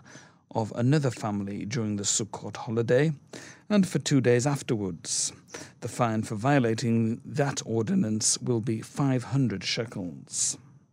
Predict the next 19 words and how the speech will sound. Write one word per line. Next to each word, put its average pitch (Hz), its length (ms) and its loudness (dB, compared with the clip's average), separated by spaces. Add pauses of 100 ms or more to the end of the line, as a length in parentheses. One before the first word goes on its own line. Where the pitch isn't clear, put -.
(540)
The - 80 -10
Constitutional 127 680 2
Law 120 220 4
and 120 120 4
Justice - 480 0
Committee 101 380 -4
has 98 120 -6
begun 117 380 0
to 120 120 -2
discuss - 440 0
the 110 140 -2
lockdown 113 440 -2
restrictions 120 640 0
passed - 360 -6
last 113 260 2
night 127 300 0
by 147 120 2
the 127 120 0
Cabinet 104 520 -6